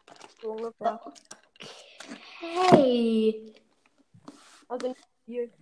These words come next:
Speaker 2: Was war das letzte, das du gezogen hast?
Speaker 1: Letzte, was ich gezogen habe, acht verbleibende aus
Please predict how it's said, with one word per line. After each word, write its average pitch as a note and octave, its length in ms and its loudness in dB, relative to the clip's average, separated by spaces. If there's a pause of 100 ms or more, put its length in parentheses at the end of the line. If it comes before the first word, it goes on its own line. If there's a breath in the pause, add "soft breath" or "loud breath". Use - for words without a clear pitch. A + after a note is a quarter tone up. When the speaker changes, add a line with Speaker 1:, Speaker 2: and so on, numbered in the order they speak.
(880)
Speaker 2:
Was D4 280 6
war D#4+ 160 12
das D#4 180 -2
letzte, C4+ 600 0
das C#4 220 0 (120)
du C4+ 80 -6
gezogen B3+ 540 -2 (200)
hast? - 320 -18 (640)
Speaker 1:
Letzte, B3+ 640 -4
was A#3+ 260 -4
ich - 100 -20
gezogen A#3+ 640 -8
habe, A3 500 -4
acht A3+ 260 -4
verbleibende G#3+ 720 -6
aus G3+ 60 0